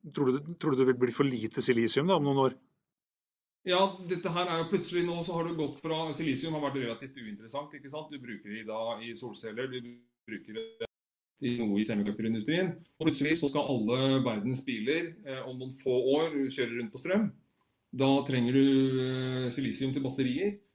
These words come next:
Speaker 2: du trenger, eh, du trenger silisium til stasjonære batterier som skal lade disse bilene, og du trenger solceller for å,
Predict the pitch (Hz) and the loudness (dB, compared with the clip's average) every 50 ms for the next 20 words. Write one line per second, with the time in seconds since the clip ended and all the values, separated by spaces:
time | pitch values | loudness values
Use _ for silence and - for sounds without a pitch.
0 | _ - 139 139 135 131 127 117 117 120 127 131 131 131 131 135 135 131 135 131 | _ 0 0 0 2 2 0 0 0 0 0 0 0 0 0 0 0 0 0 0
1 | 131 131 131 131 127 127 127 127 127 127 120 117 113 101 92 87 92 87 - - | -2 -2 -2 -2 -4 -2 -2 -2 -4 -4 -4 -6 -6 -8 -8 -8 -12 -14 -16 -16
2 | 101 104 - - 135 135 135 127 123 123 120 147 139 117 104 101 - 135 139 135 | -16 -16 -10 -6 -4 -2 0 0 0 0 -2 -2 -2 -2 -4 0 2 2 2 2
3 | - - 135 127 131 - 135 123 - 139 135 120 110 101 98 101 123 123 131 - | 0 0 -2 -2 0 -2 -4 -4 -2 -2 -2 -2 -2 -4 -4 -4 -6 -6 -8 -8
4 | - - 147 156 170 196 214 202 - - _ _ _ - - 147 135 135 - 151 | -6 -4 -2 0 2 2 0 0 -2 -8 _ _ _ -8 -4 -2 -2 0 0 0
5 | 143 143 123 95 85 82 107 107 113 107 - 135 135 135 135 139 170 202 208 202 | 2 2 0 -2 -4 -6 -6 -6 -6 -4 -4 -2 0 2 2 2 4 2 2 0
6 | - - - _ 135 131 139 131 135 127 123 123 139 139 135 - - 151 123 110 | -2 -6 -10 _ 0 0 0 2 2 0 2 2 0 0 0 -2 0 0 0 0
7 | 98 - - 104 104 123 143 139 135 135 131 127 135 135 135 135 135 | -2 -2 -2 -2 0 0 0 0 0 0 0 2 4 4 4 4 2